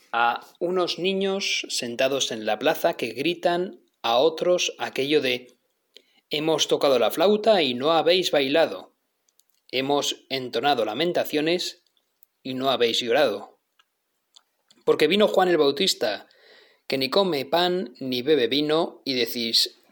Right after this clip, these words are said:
"Tiene un demonio". Y vino el Hijo del Hombre, que come y bebe,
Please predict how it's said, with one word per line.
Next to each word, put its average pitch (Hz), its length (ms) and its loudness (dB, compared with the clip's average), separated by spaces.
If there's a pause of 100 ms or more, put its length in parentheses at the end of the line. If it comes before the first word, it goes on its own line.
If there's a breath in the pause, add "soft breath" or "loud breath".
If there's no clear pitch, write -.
"Tiene 170 280 0
un 165 140 -2
demonio". 107 480 -6 (1040 loud breath)
Y 120 100 -4
vino 123 340 2
el 104 160 0
Hijo 135 200 0
del 151 100 6
Hombre, 113 340 0
que 113 100 -6
come 123 240 0
y 139 80 2
bebe, 160 480 2